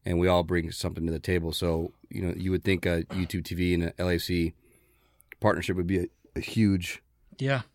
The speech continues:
Speaker 1: um, a, a huge group of people and two, you know, big companies, et cetera. And it wasn't that. It was, it was,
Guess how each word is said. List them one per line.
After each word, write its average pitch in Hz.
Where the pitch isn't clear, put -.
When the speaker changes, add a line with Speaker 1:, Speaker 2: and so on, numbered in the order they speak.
Speaker 1:
um, 95
a, 92
a 104
huge 113
group 104
of 90
people 87
and 87
two, 98
you 92
know, 82
big 85
companies, 110
et 85
cetera. 117
And 85
it 92
wasn't 95
that. 98
It 85
was, 82
it 87
was, 87